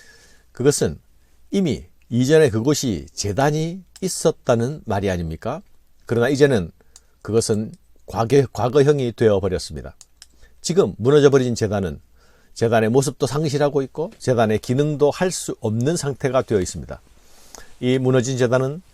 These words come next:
지금 철저하게 망가져버린 이스라엘의 영적 상태와 동일합니다. 분명히 하나님의 백성들이 있는데도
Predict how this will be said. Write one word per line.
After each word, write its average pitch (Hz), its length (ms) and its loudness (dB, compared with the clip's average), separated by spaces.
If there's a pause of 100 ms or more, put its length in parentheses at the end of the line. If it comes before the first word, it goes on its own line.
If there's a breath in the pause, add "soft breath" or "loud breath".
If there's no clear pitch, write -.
(580 loud breath)
지금 135 220 0
철저하게 175 480 2
망가져버린 143 560 4
이스라엘의 131 480 2
영적 135 360 0
상태와 110 640 -2
동일합니다. 104 800 -2 (800 soft breath)
분명히 165 480 0 (200)
하나님의 160 380 0
백성들이 127 540 0
있는데도 117 640 -6